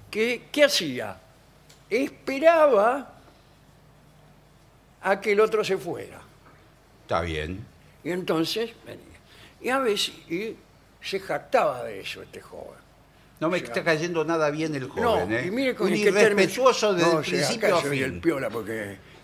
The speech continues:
Speaker 1: el otro tipo viene
Speaker 2: Es
Speaker 1: y
Speaker 2: el que
Speaker 1: después
Speaker 2: paga
Speaker 1: cuando
Speaker 2: todo.
Speaker 1: Claro, cuando se va, entro yo.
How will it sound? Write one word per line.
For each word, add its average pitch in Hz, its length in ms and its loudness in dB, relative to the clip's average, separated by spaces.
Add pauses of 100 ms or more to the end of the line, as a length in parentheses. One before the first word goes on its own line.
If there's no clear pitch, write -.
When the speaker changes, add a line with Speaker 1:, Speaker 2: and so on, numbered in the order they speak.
(100)
Speaker 1:
el 123 140 -8
otro 127 320 -6
tipo 110 560 -6
viene 123 760 -6 (500)
Speaker 2:
Es 123 140 -6
Speaker 1:
y 151 40 -2
Speaker 2:
el 135 100 -2
que 135 100 0
Speaker 1:
después 127 160 -4
Speaker 2:
paga 147 140 2
Speaker 1:
cuando 135 160 2
Speaker 2:
todo. 151 360 6
Speaker 1:
Claro, 147 480 6
cuando 147 240 0
se 147 140 0
va, 175 340 2
entro 123 300 -4
yo. 104 260 -10